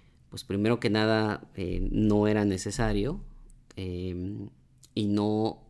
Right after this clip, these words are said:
existía esa necesidad de reinterpretar las cosas. Eh, sin embargo, en la separación, y siendo el Espíritu Santo, eh,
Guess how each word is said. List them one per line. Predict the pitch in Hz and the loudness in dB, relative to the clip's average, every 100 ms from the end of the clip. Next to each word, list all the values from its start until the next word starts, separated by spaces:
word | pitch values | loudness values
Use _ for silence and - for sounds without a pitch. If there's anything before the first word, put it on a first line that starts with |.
| - _ - _ | -20 _ -20 _
existía | - - 95 - 110 104 | -10 -8 -10 -4 -2 0
esa | 101 101 104 | 0 0 -2
necesidad | 95 90 - 98 98 | -2 -6 -6 -4 -2
de | 101 | -2
reinterpretar | 95 92 90 85 90 90 90 90 87 | -2 -4 -6 -6 -8 -6 -8 -6 -6
las | 87 - | -4 -2
cosas. | 147 - - - - - - - - - - - | -2 -4 -10 -12 -14 -18 -20 -20 -20 -20 -20 -20
Eh, | - 95 90 - | -8 -4 -4 -4
sin | - 101 | -2 0
embargo, | 98 107 107 101 139 - - - | 2 2 2 0 -2 -6 -20 -10
en | 98 104 98 | -4 -2 0
la | 110 156 | 0 0
separación, | 147 123 113 110 - 113 151 214 - - - | -2 0 0 2 2 2 -2 -4 -12 -20 -14
y | - | -10
siendo | - 107 110 | -4 0 0
el | 104 | 0
Espíritu | - 104 101 101 | -4 -4 -4 -6
Santo, | 101 101 101 98 107 107 - - - - - - - - | -6 -2 -2 0 0 0 -6 -12 -12 -14 -20 -20 -20 -14
eh, | - 98 95 92 92 90 | -6 -4 -2 -2 -2 -4